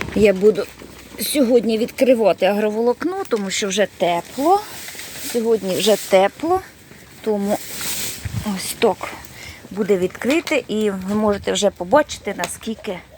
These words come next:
більші вже кущі полунички, наскільки вже вони підросли. Це дуже видно. Уже по одному листочку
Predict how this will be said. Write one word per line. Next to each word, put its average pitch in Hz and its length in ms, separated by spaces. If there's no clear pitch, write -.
більші 196 460
вже 175 220
кущі 302 520
полунички, 262 840
наскільки 208 600
вже 190 180
вони 208 360
підросли. 220 880
Це 208 180
дуже 185 400
видно. 190 520
Уже 208 220
по 196 160
одному 196 380
листочку 180 760